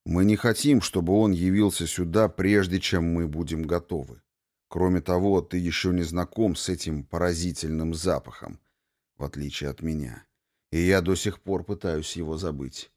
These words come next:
Верь мне, добрый Кормах, и закрой нос и рот, иначе ты задохнешься в тот момент, когда откупоришь кувшин». Он протянул принцу тонкий шарф.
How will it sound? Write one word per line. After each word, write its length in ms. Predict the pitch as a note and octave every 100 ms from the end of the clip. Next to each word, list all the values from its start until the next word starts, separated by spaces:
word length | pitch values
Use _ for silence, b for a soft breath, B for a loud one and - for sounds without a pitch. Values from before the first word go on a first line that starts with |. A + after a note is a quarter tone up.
| _ _ _ _
Верь 460 | E2+ F2 A2+ C3+ C3
мне, 320 | A#2 A2+ G2
добрый 500 | D#2+ G#2 C3+ A#2 A2
Кормах, 640 | - F#2 D#2+ D2+ C#2 -
и 60 | F#2+
закрой 580 | F2+ F#2 - G2+ A#2 A2+
нос 380 | F#2+ G#2+ A2+ -
и 40 |
рот, 400 | F#2+ F#2+ D#2+ -
иначе 500 | - D#2 E2+ F2 G2
ты 220 | E2 -
задохнешься 880 | F2+ F#2 F2+ F#2 G#2 G2+ E2+ - D#2
в 80 | D2
тот 220 | F2 D#2+
момент, 440 | D2 D2+ F#2+ G#2+ F2
когда 380 | D#2+ D#2 E2
откупоришь 580 | D2+ - F2+ D#2 D#2 D2+
кувшин». 560 | - D#2 - - B1+ - _ _ _ _ _ _ _ _
Он 240 | - B2 C3+
протянул 580 | A2+ G#2 A2 G#2+ G#2+
принцу 500 | F#2+ F#2 G#2+ A#2 -
тонкий 480 | A2 - F2+ F2 -
шарф. 540 | F2+ - E2 D2+ -